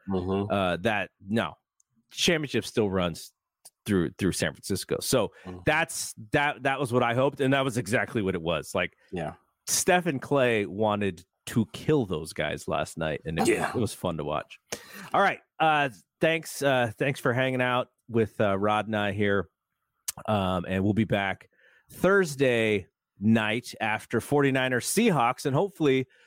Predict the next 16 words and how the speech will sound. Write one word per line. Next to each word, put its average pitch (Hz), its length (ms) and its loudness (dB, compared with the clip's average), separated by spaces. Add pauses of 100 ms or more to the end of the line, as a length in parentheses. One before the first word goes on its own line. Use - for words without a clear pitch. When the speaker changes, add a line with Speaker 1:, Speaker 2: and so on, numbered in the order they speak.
(120)
Speaker 2:
we'll 135 80 0
have 139 100 2
a 131 60 2
little 143 180 6
bit 143 140 4
of 123 100 2
a 123 60 4
better 120 500 4
picture 98 680 0
of, 95 440 0
of 90 220 -2
where 101 200 2
the 87 60 -6
playoff 117 580 0
scenario 87 580 0
is. 85 360 0